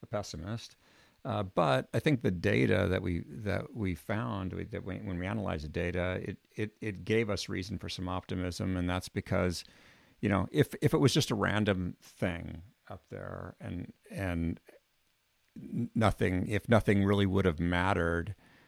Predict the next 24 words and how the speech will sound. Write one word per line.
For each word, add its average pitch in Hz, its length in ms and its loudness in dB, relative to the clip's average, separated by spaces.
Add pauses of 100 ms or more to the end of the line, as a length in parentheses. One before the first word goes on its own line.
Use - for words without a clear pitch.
(200)
we 127 160 4
wouldn't 135 340 2
have 107 220 2
seen 107 480 2
such - 200 -6
a 87 60 -4
strong 90 300 -2
effect 87 540 -4
of 80 260 -10
these 85 240 -10
simple 92 340 -2
variables 82 540 -2
in 82 80 -6
the 82 80 -6
model. 85 420 -4
But 87 160 -6
the 120 60 -8
fact - 340 0
that 95 240 2 (380)
there 107 160 2
was 101 160 2
some 95 200 2
really 104 140 4
strong 98 380 -2